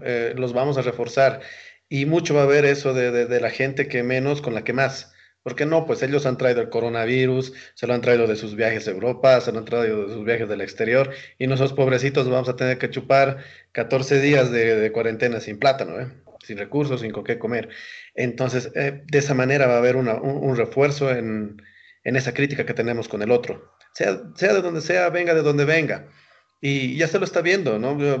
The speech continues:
Basta con, con darle una checada a lo que son redes sociales,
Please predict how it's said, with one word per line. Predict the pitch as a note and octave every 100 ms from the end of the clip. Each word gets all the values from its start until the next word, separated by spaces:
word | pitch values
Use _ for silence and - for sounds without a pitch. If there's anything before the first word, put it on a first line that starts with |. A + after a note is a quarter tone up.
| - - - - - -
Basta | - C#3+ D#3 - -
con, | D#3+ C3 B2 A2+ A2
con | B2 A#2+
darle | C3+ D3+
una | B2+
checada | A2+ G#2+ C3+ C#3+
a |
lo | A#2+
que | A2+
son | C3 B2+
redes | C3 C3
sociales, | A#2 - C3+ C#3+ D3 C#3 C3+ -